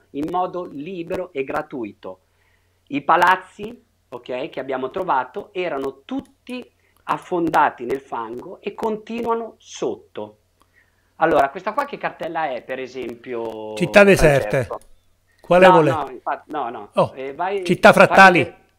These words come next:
Speaker 2: Quale
Speaker 1: No,
Speaker 2: vuole?
Speaker 1: una, no, un'altra, leggi
Speaker 2: Rosone
Speaker 1: l'altra.
Speaker 2: Cimatica, fo-, eh, queste.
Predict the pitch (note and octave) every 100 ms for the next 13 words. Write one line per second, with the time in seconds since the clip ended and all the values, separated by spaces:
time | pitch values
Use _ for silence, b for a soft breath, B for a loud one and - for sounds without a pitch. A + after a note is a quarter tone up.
0 | _ _ _ _ - F3 F3 G3 B2+ B2
1 | D#3 - _ _ - D4+ F3 D#3+ E3+ F#3+
2 | - G#3+ G3+ D3+ D#3+ D3 G3 F#3+ D3+ F3
3 | F#3 G3+ G3+ G3 F#3+ F#3 F3+ D#3+ F#3 F#3
4 | F3+ D#3 D3+ D3 C#3+ C#3 C#3 B2 _ _
5 | B3 _ _ - D#3+ A#2+ C3+ A#2